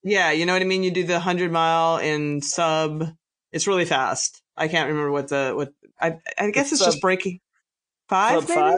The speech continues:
Speaker 2: or, yeah, I think it's
Speaker 1: Yeah.
Speaker 2: sub five, yeah.
Speaker 1: It's sub five. Um, and I was, I genuinely woke up and I was just excited. Like, I was like, "This
Speaker 2: Mm-hmm.
Speaker 1: is a new feeling for me." Like, I did, I wasn't at
Speaker 2: Wow.
Speaker 1: all miserable about it.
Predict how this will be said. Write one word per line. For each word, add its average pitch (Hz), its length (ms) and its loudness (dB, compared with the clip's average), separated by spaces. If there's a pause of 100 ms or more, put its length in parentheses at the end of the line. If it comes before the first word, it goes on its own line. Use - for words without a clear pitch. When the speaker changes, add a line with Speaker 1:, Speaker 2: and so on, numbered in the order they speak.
Speaker 2:
or, 202 220 -2 (100)
yeah, 143 140 2
I - 40 0
think 175 100 -2
it's 214 100 2
Speaker 1:
Yeah. 143 240 2
Speaker 2:
sub 123 180 -2
five, 135 220 -2 (120)
yeah. 131 240 0
Speaker 1:
It's 202 160 -2
sub 233 200 0
five. 123 460 -2 (340)
Um, 180 500 0 (240)
and 262 140 0
I 320 80 2
was, 523 360 -2 (160)
I 370 280 2
genuinely 262 580 -2
woke 240 260 0
up 254 220 -2
and 196 140 0
I 233 160 2
was 269 200 -4
just 226 280 -2
excited. 151 540 -4 (360)
Like, 208 180 -2
I 233 60 4
was 214 100 0
like, 196 120 2
"This 262 180 0
Speaker 2:
Mm-hmm. - 80 0
Speaker 1:
is 403 80 -2
a 359 60 0
new 180 200 0
feeling 117 400 -4
for 131 140 -6
me." 90 340 -4
Like, 233 140 0
I 269 100 2
did, 277 140 2
I 247 80 2
wasn't 269 320 0
at 247 80 0
Speaker 2:
Wow. 233 80 2
Speaker 1:
all 247 420 0
miserable 262 540 -2
about 277 300 -2
it. 294 180 -6